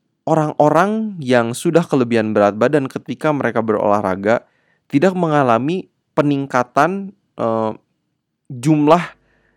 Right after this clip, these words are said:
dari bakteri-bakteri yang baik, eh,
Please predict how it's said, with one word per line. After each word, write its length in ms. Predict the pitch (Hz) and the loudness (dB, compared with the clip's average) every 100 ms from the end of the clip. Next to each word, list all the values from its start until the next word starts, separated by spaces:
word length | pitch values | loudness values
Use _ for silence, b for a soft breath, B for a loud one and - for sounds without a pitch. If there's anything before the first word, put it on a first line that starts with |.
| - | -8
dari 400 | 127 123 120 120 | 2 4 4 2
bakteri-bakteri 960 | 113 - - 123 135 131 - 120 113 | 0 0 -2 0 2 0 0 -2 0
yang 220 | 110 110 123 | -2 0 0
baik, 320 | 147 107 - _ _ _ _ _ _ | 2 0 -6 _ _ _ _ _ _
eh, 280 | - 113 107 | 0 2 2